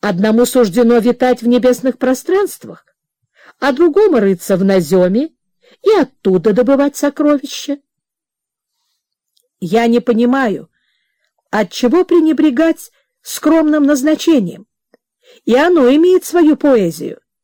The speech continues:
Вот ты бы выслужился, нажил бы трудами денег, выгодно женился бы, как большая часть.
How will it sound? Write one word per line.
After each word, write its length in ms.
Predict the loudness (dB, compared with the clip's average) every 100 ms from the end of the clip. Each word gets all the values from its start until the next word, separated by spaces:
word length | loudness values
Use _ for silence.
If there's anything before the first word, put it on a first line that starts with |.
| _ _ _ _ _ _
Вот 240 | -6 -6
ты 140 | -2 0
бы 140 | 0
выслужился, 1000 | 0 0 0 0 -2 -2 -8 -10 -14 -16 _ _ _ _ _ _
нажил 420 | -6 -2 0 0 0
бы 140 | 0
трудами 520 | 0 -2 0 0 0
денег, 640 | -2 -2 0 0 -2 -8 _ _ _ _ -6
выгодно 580 | -2 0 0 0 0
женился 680 | 2 2 4 2 2 0 -2
бы, 240 | -2 -6 -10 _ _ -6
как 220 | -4 0
большая 460 | 0 0 0 0
часть. 560 | 0 -6 -8 -10 -20 _